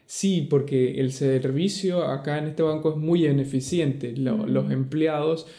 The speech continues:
Speaker 1: no trabajan bien". Y a eso sigue una cadena de, de, de personas quejándose que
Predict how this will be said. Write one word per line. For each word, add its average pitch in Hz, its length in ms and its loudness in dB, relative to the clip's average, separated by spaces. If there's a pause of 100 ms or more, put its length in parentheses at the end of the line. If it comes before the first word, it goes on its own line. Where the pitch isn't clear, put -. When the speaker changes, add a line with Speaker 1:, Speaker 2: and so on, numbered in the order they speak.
(220)
Speaker 1:
no 139 300 2
trabajan 147 600 -2
bien". - 160 -10 (200)
Y 185 320 2 (300)
a 151 180 -4
eso 214 680 -2
sigue 233 540 -2
una 208 260 2
cadena 185 560 2
de, 139 280 4
de, 123 220 0
de 127 120 -4
personas 170 500 -2
quejándose 185 800 -4
que 127 460 -6